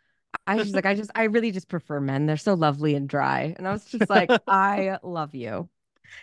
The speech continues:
Speaker 1: And you're right. Like, she doesn't wait for the punchline and, like, kinda take her time. She just says it so quick. You're like, "What?"
Speaker 2: Yeah,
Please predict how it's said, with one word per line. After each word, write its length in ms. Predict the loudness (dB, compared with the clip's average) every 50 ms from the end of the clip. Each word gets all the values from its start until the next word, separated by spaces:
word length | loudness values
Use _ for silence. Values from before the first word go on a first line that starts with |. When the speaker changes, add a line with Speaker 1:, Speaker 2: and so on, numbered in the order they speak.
| _ 2
Speaker 1:
And 160 | 6 6 8
you're 120 | 8 8
right. 240 | 8 6 6 4 4 0
Like, 120 | -4 -4
she 120 | -4 -2
doesn't 240 | -2 0 0 -2 -4 0
wait 240 | 0 0 0 2
for 80 | 0 0
the 120 | 0 0
punchline 580 | 0 0 0 0 0 -2 -4 -2 0 2 2 2
and, 120 | 2 0
like, 160 | -2 -4 -4 -4
kinda 200 | -4 -2 -2 -4
take 220 | -2 -2 -4 -2 -2
her 80 | -4
time. 260 | -4 0 0 2 2 0
She 140 | -2 -6 -8
just 160 | -8 -8 -2
says 180 | -2 -2 0 -2
it 100 | -6 -4
so 140 | -4 -4
quick. 320 | -4 0 2 2 2 2 _
You're 100 | -4 -4
like, 240 | -4 -4 -6 -8 _ _ _ _ _ _ _ _ _
"What?" 260 | _ -4 -2 -2 -2 -2 _ _ _ -20 -20 _ _ _ _ _ _ -6
Speaker 2:
Yeah, 320 | 0 2 4 4 4 2